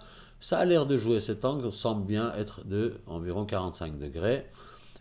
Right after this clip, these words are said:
Et là, c'est même très précisément quarante-cinq degrés. On a trouvé l'angle alpha. Maintenant, si on a besoin de l'angle bêta, c'est très simple.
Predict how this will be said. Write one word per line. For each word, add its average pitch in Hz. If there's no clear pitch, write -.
Et 92
là, 104
c'est -
même 98
très 98
précisément 87
quarante-cinq 76
degrés. -
On 113
a 151
trouvé 180
l'angle 143
alpha. -
Maintenant, 131
si -
on 120
a 113
besoin 113
de 95
l'angle 85
bêta, 156
c'est -
très 113
simple. 202